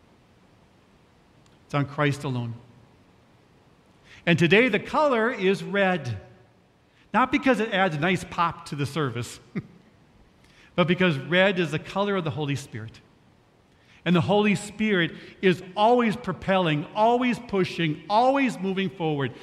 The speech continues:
So we say today that we are a church of the Reformation because, because we are always reforming,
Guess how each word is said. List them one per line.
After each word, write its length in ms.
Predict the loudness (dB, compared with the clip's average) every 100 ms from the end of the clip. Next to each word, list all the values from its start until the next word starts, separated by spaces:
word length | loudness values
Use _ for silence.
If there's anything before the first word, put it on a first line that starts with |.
| -20
So 120 | -2 0
we 180 | 2
say 300 | 0 2 0
today 640 | 2 -2 0 0 0 -6 -4
that 160 | -2 0
we 160 | 0 0
are 100 | 0
a 80 |
church 380 | -2 -2 -4 -4
of 60 | -8
the 60 |
Reformation 760 | -2 -2 -2 -2 0 0 -4 -10 -10 -6
because, 760 | -2 -2 -2 0 2 2 0 -4 -14 -20 -4
because 680 | -4 -4 -2 2 2 0 -4 -14 -4
we 120 | 0
are 140 | 0 -2
always 580 | -4 0 0 2 0 -4 -12 -20 -12
reforming, 680 | -6 -6 -4 -2 -2 -2 -6